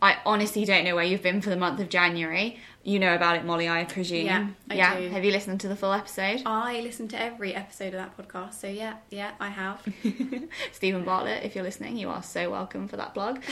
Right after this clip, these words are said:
Speaker 1: <laughs> Um, Molly May has caused a stir, rightly or wrongly, we're not here to say. We're definitely not here to get into that debate.
Speaker 2: No.
Speaker 1: Um, but with some of the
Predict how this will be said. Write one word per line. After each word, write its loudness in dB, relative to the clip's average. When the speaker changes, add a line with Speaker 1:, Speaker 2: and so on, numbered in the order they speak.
Speaker 1:
<laughs> 12
Um, 12
Molly 10
May 8
has 2
caused 4
a 4
stir, 6
rightly 12
or 12
wrongly, 4
we're 6
not 2
here 4
to -8
say. 2
We're 2
definitely 6
not 2
here 4
to -2
get 2
into 2
that 4
debate. 4
Speaker 2:
No. -6
Speaker 1:
Um, 10
but 8
with 12
some 4
of 4
the 6